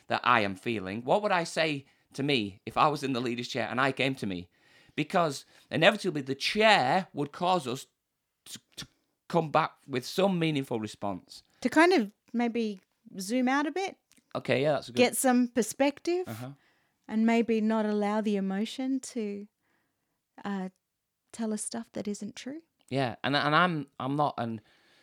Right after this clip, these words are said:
Speaker 1: an isolationist, you know, where everybody just needs to get on with it by themselves. No, there's definitely people involved in the process of asking that question. I need somebody to remind me, the people around my life, to say, "Hey,"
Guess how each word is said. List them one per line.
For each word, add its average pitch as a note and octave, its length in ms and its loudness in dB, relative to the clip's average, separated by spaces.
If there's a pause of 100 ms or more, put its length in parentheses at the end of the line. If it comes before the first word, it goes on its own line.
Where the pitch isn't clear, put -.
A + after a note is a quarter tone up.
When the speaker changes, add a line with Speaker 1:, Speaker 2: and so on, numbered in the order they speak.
(140)
Speaker 1:
an G#2+ 100 -6
isolationist, A2 960 -4
you A2+ 80 -6
know, G2+ 160 -4
where G2+ 200 -6
everybody G#2+ 360 -6
just G#2+ 160 -14
needs G#2 120 -10
to - 60 -14
get G#2+ 220 -4
on G#2 160 -4
with G2+ 120 -8
it F#2 120 -10
by G2+ 160 -6
themselves. F#2+ 480 -8 (580)
No, A#2+ 460 0
there's B2+ 640 -2
definitely C3+ 720 -2 (280)
people C#3 600 -2
involved C3+ 400 2
in C3 80 -4
the G#2+ 80 -6
process B2+ 640 -4
of G#2+ 80 -8
asking B2+ 320 -4
that G2+ 140 -10
question. G2 420 -14 (300)
I C3+ 120 2
need D#3+ 220 -4
somebody C3+ 460 -2
to - 240 -8
remind A#2 440 -2
me, F#2 220 -6
the - 60 -12
people C#3+ 320 -6
around A#2+ 240 -2
my A2 100 -4
life, G#2+ 280 -4
to A#2 100 -14
say, A2 180 -4
"Hey," B2+ 320 -2